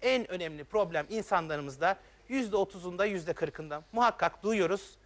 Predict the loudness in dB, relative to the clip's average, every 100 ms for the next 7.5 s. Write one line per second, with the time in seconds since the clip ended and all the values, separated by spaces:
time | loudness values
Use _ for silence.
0 | -2 0 0 -2 -6 -4 -4 -4 -4 -4
1 | -2 0 2 2 2 0 0 -2 -4 0
2 | 0 -4 -2 -2 -2 -12 0 2 2 -4
3 | -14 -16 -18 -20 _ _ 0 2 2 0
4 | 0 -2 -2 -8 -12 -14 -16 -20 -20 -20
5 | -8 0 2 2 0 -6 -6 -20 _ -2
6 | 4 4 4 4 4 4 2 4 4 2
7 | -4 -4 -4 -6 -6